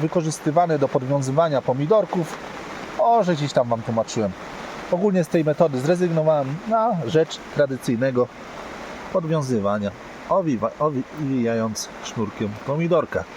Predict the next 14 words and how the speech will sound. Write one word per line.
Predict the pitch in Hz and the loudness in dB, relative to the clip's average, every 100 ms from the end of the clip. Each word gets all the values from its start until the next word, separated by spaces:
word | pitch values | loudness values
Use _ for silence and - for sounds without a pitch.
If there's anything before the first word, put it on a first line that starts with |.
| - - - - | -12 -12 -12 -6
I | 185 | 0
teraz | 190 175 - | 2 2 2
tak, | 113 90 - - - - - - - - - - - | 0 0 -6 -12 -14 -14 -12 -14 -16 -20 -18 -8 0
a | 214 | 0
mianowicie | 208 196 165 139 160 156 | 2 2 2 0 0 -2
zrobię | 127 123 104 98 | 0 0 0 0
tak, | 98 87 123 - - - | 0 -2 -4 -8 -14 -10
że | 107 95 110 85 - - - - - - - - - | -8 -2 0 -2 -6 -16 -16 -16 -16 -16 -16 -16 -6
zobaczcie, | 117 113 104 - 92 82 - - - - - - | 0 2 0 -2 -6 -8 -10 -16 -16 -16 -8 -4
aby | 107 123 | -2 0
usztywnić | 113 - 196 190 120 98 - - - - - - - - - - | -2 -2 0 0 0 -4 -6 -12 -14 -16 -16 -16 -16 -16 -16 -8
tutaj | 160 147 107 | -4 -2 -2
ten | 101 101 98 | -2 -2 2
balans | 156 123 87 - - | 2 2 0 -4 -10